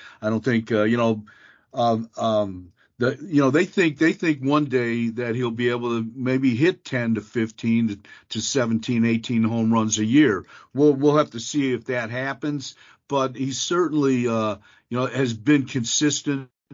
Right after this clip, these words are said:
I think, in the leadoff spot. And it's, that's a tough job. We've talked about it before, Joe, because, you know, if you don't hit, you're always getting, like, two or three extra at bats, and your average can take a beating,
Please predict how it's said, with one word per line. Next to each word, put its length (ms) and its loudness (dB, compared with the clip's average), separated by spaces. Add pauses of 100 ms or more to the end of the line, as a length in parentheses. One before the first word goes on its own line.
(140)
I 100 -8
think, 280 -4
in 80 -2
the 80 -4
leadoff 420 0
spot. 460 0 (440)
And 120 0
it's, 140 -2
that's 260 -2
a 60 -6
tough 240 -4
job. 400 -4 (200)
We've 180 -6
talked 260 -4
about 160 0
it 80 -6
before, 380 -2
Joe, 220 -2
because, 420 -2 (400)
you 100 2
know, 140 4
if 260 2
you 80 6
don't 200 2
hit, 360 -2 (320)
you're 220 4
always 340 2
getting, 260 0
like, 260 0 (340)
two 280 -2
or 60 4
three 300 -4
extra 360 -2
at 120 -6
bats, 440 -2 (200)
and 100 -6
your 160 2
average 420 0
can 160 -10
take 240 -2
a 40 -8
beating, 520 -2